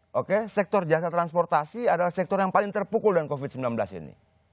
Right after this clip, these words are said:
Kenapa? Kenapa kemudian dirutnya dari mantan dirut pertambangan?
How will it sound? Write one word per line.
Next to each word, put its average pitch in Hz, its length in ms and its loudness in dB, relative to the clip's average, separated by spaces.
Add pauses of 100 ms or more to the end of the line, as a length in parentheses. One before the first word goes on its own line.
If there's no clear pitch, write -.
(280)
Kenapa? 202 480 -2 (160)
Kenapa 262 400 2
kemudian 165 260 0
dirutnya 135 400 0
dari 117 300 0 (340)
mantan 127 380 -6
dirut 123 180 -6
pertambangan? 107 720 -4